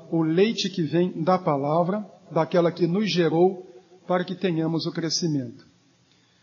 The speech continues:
Se a criança não se alimenta, a criança tem uma série de dificuldades, de enfermidades e até morre por inanição.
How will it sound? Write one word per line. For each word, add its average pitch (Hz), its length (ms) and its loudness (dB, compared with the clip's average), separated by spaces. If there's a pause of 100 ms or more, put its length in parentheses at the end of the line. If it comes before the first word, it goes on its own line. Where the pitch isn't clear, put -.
(120)
Se - 240 0
a 233 60 2
criança 220 400 -2
não 269 180 4
se - 160 0
alimenta, 170 760 2 (600)
a 160 100 -2
criança 165 560 0 (200)
tem 170 180 4
uma 160 160 4
série 196 680 0 (240)
de 165 200 -4
dificuldades, 180 1200 -2
de 139 140 -4
enfermidades 170 760 2
e 202 80 4
até 185 520 2 (240)
morre 165 380 4
por 180 220 4
inanição. 175 720 2